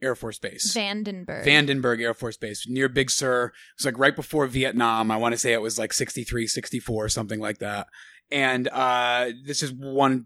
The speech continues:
Speaker 1: again, one such occasion wherein dummy warheads were attached to Atlas rockets, and there was a test launch. They were gonna test the capability to launch these warheads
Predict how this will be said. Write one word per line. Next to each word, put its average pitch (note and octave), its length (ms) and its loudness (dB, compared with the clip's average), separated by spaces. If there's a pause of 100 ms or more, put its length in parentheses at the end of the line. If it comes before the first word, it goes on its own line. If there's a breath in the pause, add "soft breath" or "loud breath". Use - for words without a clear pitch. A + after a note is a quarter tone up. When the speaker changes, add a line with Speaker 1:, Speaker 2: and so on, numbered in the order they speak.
(100)
Speaker 1:
again, A#2+ 360 -2
one A#2 200 -2
such A#2 200 -4
occasion A#2+ 460 -2 (240 loud breath)
wherein B2 480 2
dummy C#3 300 4
warheads D3 580 2
were A#2+ 160 -2
attached A#2 540 -4
to C3+ 240 -4
Atlas C3 360 0
rockets, B2 540 2 (240 loud breath)
and A#2+ 140 0
there A#2 80 2
was A2+ 100 0
a A#2+ 60 -2
test E3 340 4
launch. G#2 300 -8
They B2+ 100 -2
were A#2 100 0
gonna A#2 200 0
test - 400 2
the C3+ 100 -2
capability A#2+ 640 0
to C#3+ 140 0
launch A#2+ 400 4
these B2 180 -2
warheads A#2 640 -2